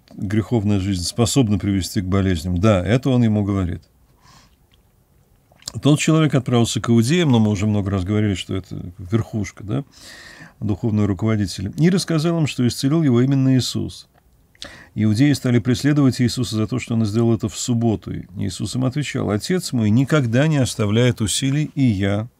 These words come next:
тоже". Эм, смотрите, он мог бы с ними начать спорить о правилах исцеления, о на-, разных других вещах. Вот, э, обычные аргументы у синоптиков, которые мы видим, когда он исцеляет в субботу, что, э, это хорошее дело, и в субботу надо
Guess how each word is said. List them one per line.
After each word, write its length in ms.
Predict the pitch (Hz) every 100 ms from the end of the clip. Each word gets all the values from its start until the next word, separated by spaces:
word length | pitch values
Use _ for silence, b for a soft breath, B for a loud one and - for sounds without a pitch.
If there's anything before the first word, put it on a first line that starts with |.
| -
тоже". 380 | 110 87 87 - _ _ _ _ b b b b b b b b b b b b b _ _ -
Эм, 580 | 123 107 98 - - - -
смотрите, 500 | - 151 202 180 120
он 100 | 127
мог 180 | 190 185
бы 60 |
с 80 | -
ними 120 | 156
начать 360 | 139 131 151 131
спорить 540 | - 151 147 135 -
о 400 | 135 127 123 120 - - 117
правилах 480 | 123 127 117 113 98
исцеления, 800 | 110 - 113 110 135 131 120 110
о 20 | 107
на-, 200 | 110 110
разных 340 | 113 107 107
других 320 | 104 104 92
вещах. 480 | 113 - 147 156 - B B B B B -
Вот, 400 | 107 131 127 -
э, 320 | 135 113 107
обычные 440 | 120 113 147 - 127
аргументы 480 | 110 123 131 117 120
у 60 |
синоптиков, 580 | 113 147 175 175 - 127
которые 380 | 120 107 117 110
мы 120 | 117
видим, 280 | 117 104 98
когда 320 | 104 98 104
он 80 | 98
исцеляет 460 | - 135 120 117
в 40 | -
субботу, 420 | 143 175 220 147
что, 960 | - - 135 135 127 - 123 120 107 113
э, 40 | 120
это 140 | -
хорошее 500 | 156 170 156 - 113
дело, 300 | 110 120 95
и 80 | 92
в 80 | -
субботу 440 | 113 113 135 117
надо 320 | 110 110 104